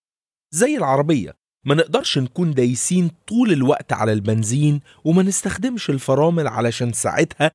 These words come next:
هنفقد السيطرة ونعمل حادثة. مبدأ السبت هو الفرامل اللي حطها خالقنا في حياتنا علشان يمنع الحادثة من إنها تحصل، وإحنا ما نقدرش نستمر في عصيان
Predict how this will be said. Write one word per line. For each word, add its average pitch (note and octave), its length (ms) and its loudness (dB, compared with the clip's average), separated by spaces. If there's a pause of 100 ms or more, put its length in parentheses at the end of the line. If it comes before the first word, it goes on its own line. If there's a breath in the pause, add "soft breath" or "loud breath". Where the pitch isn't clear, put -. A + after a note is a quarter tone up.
(260)
هنفقد G#3+ 500 -2
السيطرة F#3+ 640 0 (260)
ونعمل A#2 440 0
حادثة. - 600 -4 (640)
مبدأ G3+ 300 -2
السبت - 640 -2
هو C3 240 4
الفرامل C#3+ 800 2
اللي E2+ 220 -8
حطها C3 540 -2
خالقنا A2 540 0
في - 100 -12
حياتنا F3 600 -4 (480)
علشان C3+ 440 2
يمنع D3 440 0
الحادثة D#3 540 -4
من C3+ 200 -4
إنها A#2+ 340 -2
تحصل، - 500 -4 (540)
وإحنا E3 200 2
ما B2+ 80 4
نقدرش B2+ 460 0
نستمر A#2+ 600 0
في - 140 -12
عصيان B2 560 0